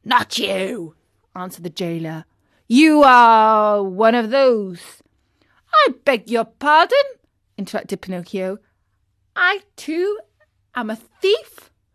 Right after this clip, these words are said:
"In that case, you are also free,"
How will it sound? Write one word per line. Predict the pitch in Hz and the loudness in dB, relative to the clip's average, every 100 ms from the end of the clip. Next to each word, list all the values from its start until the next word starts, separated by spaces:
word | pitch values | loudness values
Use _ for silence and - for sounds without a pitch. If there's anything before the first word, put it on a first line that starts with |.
| _ _ _ _ _ - | _ _ _ _ _ -8
"In | 277 359 | -4 -2
that | 415 285 | -4 -4
case, | - 277 247 - - - _ _ | -4 -4 -4 -12 -18 -20 _ _
you | 220 285 277 | -6 -2 2
are | 294 - - | 2 0 -2
also | 233 196 190 175 | -2 0 -6 -8
free," | - 185 160 - | -6 -8 -8 -14